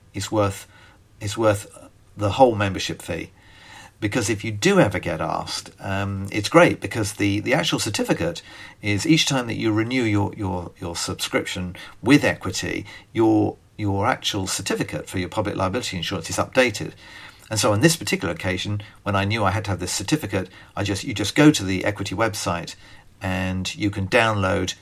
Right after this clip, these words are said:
the, your current certificate. And I send it as a P D F within minutes, uh, and the job was done. So apart from the fact that it's actually quite good to protect yourself, just in case, you know, you're using the finger chopper and,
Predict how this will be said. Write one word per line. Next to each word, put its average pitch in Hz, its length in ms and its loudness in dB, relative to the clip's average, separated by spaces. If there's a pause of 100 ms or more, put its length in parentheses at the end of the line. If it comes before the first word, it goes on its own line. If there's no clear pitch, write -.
(140)
the, 101 100 -12 (180)
your 95 240 0
current 107 400 2
certificate. 98 640 -6 (320)
And 95 100 0
I 95 60 2
send 98 240 -2
it - 60 -6
as - 80 -6
a - 40 -8
P 101 160 2
D 90 160 0
F 92 160 0
within 90 260 -4
minutes, 98 440 -4 (420)
uh, 95 180 -2
and 95 160 -4
the 95 60 -2
job 95 240 0
was 95 160 -4
done. 90 320 -2 (840)
So - 220 4
apart - 220 6
from 123 80 0
the 104 60 0
fact 98 160 2
that 95 40 -2
it's 95 120 -2
actually - 320 0
quite 95 220 -2
good 95 140 -4
to 95 80 -8
protect - 340 -2
yourself, 90 480 -6
just - 200 -8
in 98 100 -4
case, - 420 -2 (540)
you 104 60 -8
know, 95 100 -4
you're 95 80 -4
using 104 380 0
the 101 80 2
finger 113 260 2
chopper - 420 0
and, 95 320 -2